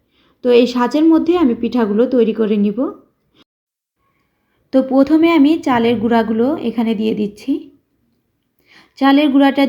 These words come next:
দিয়ে আমি একটু ছড়িয়ে দিচ্ছি। এখন আমি এর মধ্যে দিয়ে দেব খেজুরের গুড়।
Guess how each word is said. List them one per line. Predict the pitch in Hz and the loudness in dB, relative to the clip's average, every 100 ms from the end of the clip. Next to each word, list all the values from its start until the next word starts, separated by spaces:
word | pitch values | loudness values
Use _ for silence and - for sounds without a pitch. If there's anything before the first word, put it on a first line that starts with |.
| 226 | 0
দিয়ে | 240 285 302 | 0 0 0
আমি | 220 | -2
একটু | 220 240 | -4 -6
ছড়িয়ে | 240 254 240 233 | -4 -2 0 0
দিচ্ছি। | 226 220 226 262 392 - _ _ _ _ _ _ _ _ _ _ _ _ _ _ _ _ _ _ - | 0 -4 -4 -6 -6 -14 _ _ _ _ _ _ _ _ _ _ _ _ _ _ _ _ _ _ -4
এখন | 247 247 320 | -2 2 2
আমি | 330 330 | 4 4
এর | 320 | 2
মধ্যে | 294 302 302 | 0 0 0
দিয়ে | 294 262 | 2 0
দেব | 220 214 254 | 0 -2 -4
খেজুরের | 262 226 220 233 208 | -2 -4 -2 -2 -2
গুড়। | 220 269 | -4 -4